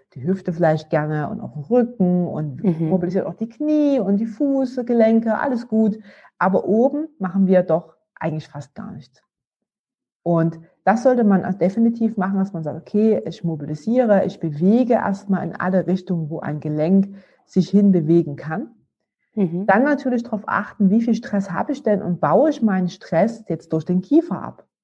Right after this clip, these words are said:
Speaker 1: Wenn das so ist, dann muss man natürlich jetzt sagen, okay, wie kann ich meinen Stress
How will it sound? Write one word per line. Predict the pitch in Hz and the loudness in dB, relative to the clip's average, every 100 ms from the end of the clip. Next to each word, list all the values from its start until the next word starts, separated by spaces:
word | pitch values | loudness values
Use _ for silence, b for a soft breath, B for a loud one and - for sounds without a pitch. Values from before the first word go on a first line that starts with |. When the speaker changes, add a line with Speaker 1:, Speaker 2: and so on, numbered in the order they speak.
| _ _ _ _ - | _ _ _ _ 0
Speaker 1:
Wenn | 170 202 | 4 4
das | 196 185 | 4 0
so | - 160 | -6 -4
ist, | - 359 - _ _ _ _ - | -2 -2 -4 _ _ _ _ 0
dann | 196 220 | 2 2
muss | 311 | 2
man | 269 226 | 0 0
natürlich | 208 208 196 190 | 0 0 0 -2
jetzt | - - _ _ _ | -8 -14 _ _ _
sagen, | 190 175 185 | -2 -2 -2
okay, | - - 233 240 | -6 0 2 4
wie | 202 247 | 4 2
kann | - 214 202 | 0 -2 -2
ich | 202 | -2
meinen | 156 151 | -4 -6
Stress | - - 208 240 - | -10 -8 -4 -4 -4